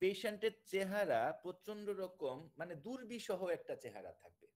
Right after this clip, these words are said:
এবার আসি আমাদের আরেকটা সিফিলিটিক রেমেডি মার্কসলে আসি। মার্কসলে কি হয়? মার্কসলের সবচেয়ে বড় মডালিটি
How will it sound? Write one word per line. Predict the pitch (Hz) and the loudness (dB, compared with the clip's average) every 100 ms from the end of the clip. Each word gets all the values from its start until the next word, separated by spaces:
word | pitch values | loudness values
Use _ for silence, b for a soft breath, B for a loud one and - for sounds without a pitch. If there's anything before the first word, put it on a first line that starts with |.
| _ _ _ _ _ _ _ _ _ _ _ _ _ _ _ _ _ _ - 190 | _ _ _ _ _ _ _ _ _ _ _ _ _ _ _ _ _ _ -2 2
এবার | 226 214 190 | 4 6 4
আসি | - 175 139 170 _ _ - | 2 0 0 -4 _ _ -4
আমাদের | 143 151 147 156 - - 143 | 0 2 6 4 4 -4 2
আরেকটা | 156 175 175 170 | 2 2 -6 -6
সিফিলিটিক | 156 147 147 151 135 | -6 -6 -6 -6 -6
রেমেডি | 120 117 107 95 104 - 107 110 | -6 -6 -6 -6 -8 -10 -6 0
মার্কসলে | 120 127 - - 98 90 76 | 0 -2 -10 -4 -4 -4 -10
আসি। | - - _ - 127 | -14 -20 _ 0 2
মার্কসলে | 160 - 180 175 | 2 0 -6 -6
কি | 175 170 165 | -8 -12 -12
হয়? | 165 190 _ _ _ _ _ _ _ _ _ _ _ _ _ _ _ _ _ _ _ _ _ _ _ _ _ _ _ _ _ _ _ _ _ _ _ - | -14 -18 _ _ _ _ _ _ _ _ _ _ _ _ _ _ _ _ _ _ _ _ _ _ _ _ _ _ _ _ _ _ _ _ _ _ _ 2
মার্কসলের | 139 185 202 - 214 202 127 123 - _ _ _ - | 6 6 4 0 4 6 4 4 -2 _ _ _ -8
সবচেয়ে | 175 165 - 180 170 | -2 -2 -2 -4 2
বড় | 180 180 175 - _ _ _ _ _ _ _ _ _ _ _ _ - | 2 4 0 -4 _ _ _ _ _ _ _ _ _ _ _ _ -4
মডালিটি | 143 151 165 160 | 0 2 2 0